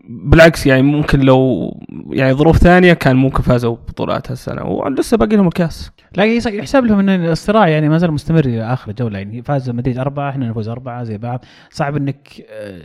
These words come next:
Speaker 2: تحمس اللعيبة وأنت عارف إن مثلًا بطولة صعبة، بطولة صعبة الآن على برشلونة. هي أقرب إلى مدريد أكيد، لأن عندهم مباراة اللي، اللي في يدهم. آه، لكن برشلونة في كل سنة عودنا مهما كانت الظروف ينافس على الدوري، وهذا قاعد يسوونه.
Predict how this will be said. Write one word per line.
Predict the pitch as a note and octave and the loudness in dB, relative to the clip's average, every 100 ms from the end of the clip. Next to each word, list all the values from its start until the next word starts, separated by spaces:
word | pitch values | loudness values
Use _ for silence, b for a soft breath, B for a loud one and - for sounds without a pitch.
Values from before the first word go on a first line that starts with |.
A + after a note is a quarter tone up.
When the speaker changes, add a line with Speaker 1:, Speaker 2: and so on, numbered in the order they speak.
| - | -12
Speaker 2:
تحمس | - D3+ C3 | -6 -6 -6
اللعيبة | B2 A#2 C3+ B2+ | -6 -6 -4 -4
وأنت | A#2+ A#2 | -4 -4
عارف | B2 C3+ C3 B2+ | -4 -4 -6 -8
إن | A#2+ | -6
مثلًا | A#2+ A#2 A#2+ - b b b b b _ _ - D#3+ - _ _ - | -6 -6 -6 -10 b b b b b _ _ -20 -20 -20 _ _ -12
بطولة | A3+ A3+ | -4 -2
صعبة، | - C#3+ F#2 - - _ | 0 -4 -6 -16 -20 _
بطولة | D3 C#3 F3+ | -8 -2 -2
صعبة | D#3 B2 | -2 -4
الآن | G#2 G#2+ | -8 -10
على | G2+ G#2+ | -10 -8
برشلونة. | G#2 G#2 A#2 F#2 | -6 -6 -6 -6
هي | F2 A#2 | -10 -12
أقرب | B2 D3+ E3+ D3 | -10 -6 -4 -2
إلى | C3+ C3 | -2 -2
مدريد | B2 C3+ C#3 A2 | -2 -4 -6 -6
أكيد، | - C3 G2+ - | -12 -10 -10 -10
لأن | G2+ G#2+ | -12 -10
عندهم | A2+ C3 A#2+ A#2 | -10 -8 -8 -8
مباراة | A2 B2 A2+ G#2 | -8 -10 -12 -14
اللي، | G2 | -14
اللي | G2 G2 | -14 -16
في | - | -12
يدهم. | A2+ F#2 D2+ _ b b b b b _ | -12 -12 -18 _ b b b b b _
آه، | A#2+ A2+ A2+ A2+ A2+ A#2 | -18 -14 -14 -14 -14 -12
لكن | C#3+ E3 E3+ F3 F#3+ G#3 - | -8 -8 -6 -8 -8 -14 -20
برشلونة | C#3+ C#3+ D#3 D3 D3+ | -10 -6 -4 -4 -4
في | D#3 | -6
كل | - | -6
سنة | C3+ B2+ | -6 -6
عودنا | A2+ A2 A2 A2+ | -6 -6 -6 -6
مهما | C3+ A#2+ A2 | -6 -6 -6
كانت | G#2 G#2 | -8 -10
الظروف | G2+ A#2+ C3 | -8 -6 -6
ينافس | A#2 G#2+ - | -6 -10 -10
على | F2+ | -14
الدوري، | E2+ F#2 A#2+ - b b b b | -12 -12 -14 -18 b b b b
وهذا | D#3 D3+ C#3 B2+ | -8 -4 -4 -6
قاعد | A2+ G#2+ | -8 -8
يسوونه. | G2+ G#2+ G#2 | -8 -10 -10